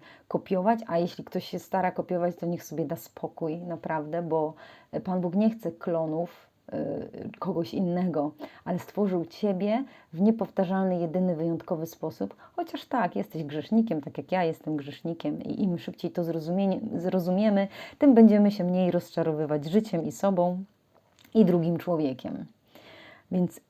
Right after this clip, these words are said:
w jedyny, niepowtarzalny sposób prowadzi nas Bóg. I żeby się zamknąć w dwudziestu minutach, to została mi minutka, więc,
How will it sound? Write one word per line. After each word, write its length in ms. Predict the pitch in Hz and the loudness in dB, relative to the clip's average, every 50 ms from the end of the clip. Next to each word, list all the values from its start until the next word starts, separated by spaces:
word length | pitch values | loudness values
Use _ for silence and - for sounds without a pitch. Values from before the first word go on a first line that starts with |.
| _ _ _ _ _ _ _ _ _ _ _ _ - | _ _ _ _ _ _ _ _ _ _ _ _ -4
w 60 | 180 | 0
jedyny, 460 | 196 196 196 175 165 208 233 247 254 240 | 6 6 6 6 8 8 8 8 10 8
niepowtarzalny 760 | 214 - - 170 - - - 165 - 170 175 170 170 165 | 6 4 4 -4 -8 -6 -8 -6 -4 -2 -2 0 -2 -2
sposób 440 | 165 - _ - 156 - - - _ | -4 -8 _ -8 -8 -8 -10 -16 _
prowadzi 420 | - 160 156 143 156 151 143 143 139 | -6 -6 -4 -4 -4 -6 -4 -6 -6
nas 200 | 147 151 123 139 | -6 -6 -8 -10
Bóg. 340 | 139 151 151 - - - _ _ _ _ - | -12 -12 -14 -14 -16 -20 _ _ _ _ -4
I 80 | 214 185 | 0 4
żeby 220 | 208 233 220 220 | 6 8 8 8
się 140 | 220 220 185 | 6 6 2
zamknąć 380 | 175 208 233 240 180 180 180 151 | 4 4 4 4 4 -2 -4 -2
w 40 | |
dwudziestu 400 | 151 165 170 175 202 196 - 175 | -2 -4 0 0 0 0 0 -2
minutach, 500 | 160 160 156 151 147 - 160 160 175 - | -2 -2 -2 -2 -2 -2 -2 -4 -4 -4
to 120 | - - 151 | -6 -8 -8
została 340 | 151 151 - - 190 180 175 | -8 -8 -8 -6 -4 -2 -2
mi 120 | 170 156 | -2 0
minutka, 560 | 147 147 147 143 139 - - - 165 185 208 208 - - - - - - - _ _ _ - | 0 0 0 -2 -4 -6 -6 -4 -4 -4 -4 -6 -10 -20 -20 -20 -20 -20 -20 _ _ _ -8
więc, 500 | - 156 156 180 175 165 - - - - | -6 -2 0 0 0 0 -2 -8 -18 -18